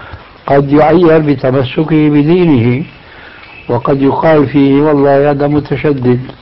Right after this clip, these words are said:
أعوذ بالله، وبينما يكون متمسكا وليس متشددا، لكنه وصف بالتشه-، بالتشدد لإهمال الآخرين لدينهم.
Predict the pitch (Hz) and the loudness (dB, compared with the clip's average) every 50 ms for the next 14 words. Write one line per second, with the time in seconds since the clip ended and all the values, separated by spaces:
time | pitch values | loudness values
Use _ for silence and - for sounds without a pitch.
0 | - - 175 - 120 127 139 131 127 127 127 127 120 120 123 127 117 104 - - | -16 -12 -6 -4 -4 -2 0 0 0 0 0 0 0 0 0 0 0 -2 -4 -8
1 | - - - - - - - - - - - - - - 107 104 120 147 156 143 | -16 -20 -20 -20 -20 -20 -20 -20 -20 -20 -20 -16 -12 -10 -6 -2 0 0 0 0
2 | 151 147 147 135 139 143 143 135 131 127 - 147 147 147 139 135 131 127 139 131 | 0 0 2 2 2 2 2 2 0 0 0 0 0 2 0 0 -2 -2 -2 -2
3 | 139 151 143 - - 139 123 - - 135 127 127 123 123 139 147 131 123 131 131 | -2 -2 -2 -2 -4 -6 -4 -2 -2 -2 -2 0 0 0 0 0 0 -2 -4 -4
4 | 131 120 123 131 120 127 147 143 139 131 123 110 107 95 85 85 - - - - | -4 -4 -4 -4 -2 -2 -2 -2 -2 -4 -2 -2 -4 -4 -6 -10 -16 -20 -20 -20
5 | - - - - - - - - 104 113 123 127 127 - 156 156 147 139 143 135 | -20 -20 -20 -20 -20 -18 -8 -4 -2 0 0 0 0 -2 -2 0 0 0 0 0
6 | 123 123 131 143 160 160 - 160 143 123 131 131 123 127 127 127 - 139 120 - | 0 0 0 0 0 0 0 -2 -2 0 -2 -2 -2 -4 -6 -6 -8 -10 -6 -2
7 | 156 156 151 139 143 156 - - 143 127 123 123 - - 127 110 131 147 151 151 | -2 -2 0 0 0 0 0 -2 -2 -4 -4 -4 -4 -6 -4 -2 -2 -2 -2 -2
8 | 139 147 165 170 165 147 - - - - - - - - - - - - - 135 | 0 2 2 2 0 -2 -6 -12 -18 -20 -20 -20 -20 -20 -20 -20 -20 -12 -4 -2
9 | 127 151 - 147 135 123 117 135 170 185 170 151 151 151 156 160 143 135 123 120 | -2 0 2 2 2 2 2 2 2 2 2 2 2 2 2 2 2 0 0 0
10 | - 127 123 127 127 123 135 147 156 160 165 156 139 - - - - - - - | -2 0 2 2 2 4 4 4 4 2 0 -2 -4 -8 -14 -20 -20 -20 -20 -20
11 | - - - 123 131 143 156 185 208 202 185 160 123 107 87 78 | -12 -6 -2 0 2 2 2 2 2 4 4 4 2 2 -2 -4